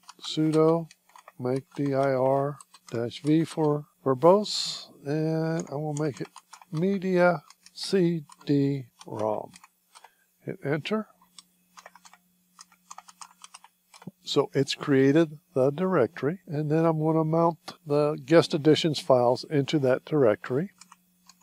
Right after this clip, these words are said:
Sudo mount device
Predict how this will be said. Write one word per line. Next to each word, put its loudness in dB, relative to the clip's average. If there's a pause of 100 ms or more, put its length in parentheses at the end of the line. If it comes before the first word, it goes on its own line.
(140)
Sudo -2 (720)
mount -4 (1400)
device 0